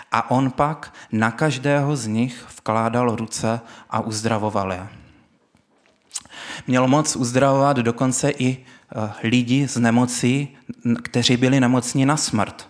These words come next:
Lukáš sedm dva. Uzdravoval i vrozené nemoci, to nikdo před ním nedokázal. Například uzdravil, eh, člověka, který byl slepý od narození. Jan devět třicet dva.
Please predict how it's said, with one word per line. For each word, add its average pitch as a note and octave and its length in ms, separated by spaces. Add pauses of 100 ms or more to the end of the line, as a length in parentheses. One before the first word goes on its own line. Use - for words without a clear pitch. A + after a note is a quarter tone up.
(120)
Lukáš A2 360
sedm A#2 300
dva. C3 360 (1080)
Uzdravoval B2+ 720
i B2+ 100
vrozené C#3 520
nemoci, G#2+ 580
to - 80
nikdo A#2 280
před A#2 220
ním B2 160
nedokázal. G#2+ 720 (280)
Například A#2+ 540
uzdravil, A#2+ 800
eh, - 520
člověka, A#2+ 800
který A#2 400
byl A#2 240
slepý A#2 440
od C3 120
narození. A2 640 (840)
Jan A2 220
devět A#2 360
třicet A2+ 400
dva. A#2+ 360